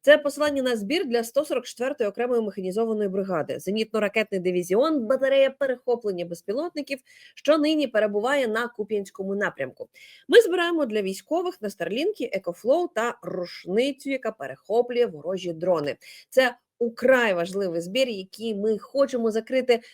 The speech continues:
до Різдва, для того, щоб навіть військові, які, звісно, на жаль, не поїдуть додому, до своїх родин, але щоб в них, ну, от настілечки було святковий настрій, і вони знали, що ми про них думаємо,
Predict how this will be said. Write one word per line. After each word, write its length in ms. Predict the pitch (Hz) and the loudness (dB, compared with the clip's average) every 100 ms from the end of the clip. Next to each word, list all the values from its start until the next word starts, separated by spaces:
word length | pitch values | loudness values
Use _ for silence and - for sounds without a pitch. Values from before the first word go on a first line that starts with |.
| _ | _
до 260 | 180 285 349 | 2 4 4
Різдва, 460 | 302 226 220 208 | 2 -2 -2 -2
для 180 | 185 226 | -2 -2
того, 280 | 254 294 285 | 0 0 0
щоб 260 | 277 262 247 247 - _ | 0 2 2 2 -8 _
навіть 340 | 233 302 339 320 | 4 6 6 0
військові, 420 | 330 - 294 269 | -2 0 -2 -2
які, 260 | 254 285 262 | -4 -4 -4
звісно, 560 | 220 262 262 233 165 | -4 -2 -2 -2 -4
на 160 | 196 277 | -2 0
жаль, 180 | 277 196 | 0 0
не 160 | 220 | -2
поїдуть 520 | 254 320 262 185 170 | -2 -4 -4 -4 -4
додому, 480 | 185 247 247 190 170 | -4 2 2 2 -2
до 140 | 175 247 | -2 -4
своїх 320 | 254 269 262 | -4 -6 -2
родин, 360 | 277 247 233 - - | -2 2 0 -2 -8
але 300 | 254 254 240 | -4 -2 -4
щоб 380 | - 254 220 | -4 -4 -4
в 60 | 247 | -2
них, 240 | 262 247 233 - - - | 0 0 -2 -12 -18 -2
ну, 160 | 277 | 4
от 180 | 277 277 | 4 4
настілечки 760 | 277 269 - - 285 240 - 190 | 0 0 -2 -2 0 0 -6 -6
було 220 | 208 226 | -2 -2
святковий 580 | 226 202 - 233 190 190 | -2 -10 -2 0 2 2
настрій, 380 | 254 269 214 | 0 0 -4
і 180 | 196 240 | -4 -2
вони 180 | 226 254 | 0 0
знали, 360 | 247 262 247 226 | 0 0 0 -2
що 160 | 233 | -4
ми 100 | 233 | -6
про 160 | 240 233 | -4 -2
них 200 | 233 202 | -2 -2
думаємо, 640 | 196 269 262 254 240 233 | 0 2 2 0 2 0